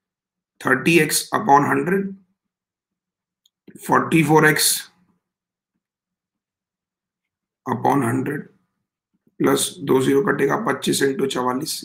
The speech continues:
ग्यारह सौ, है ना?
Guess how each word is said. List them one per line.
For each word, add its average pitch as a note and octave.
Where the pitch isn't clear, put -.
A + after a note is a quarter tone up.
ग्यारह C3
सौ, D3
है B2
ना? C3+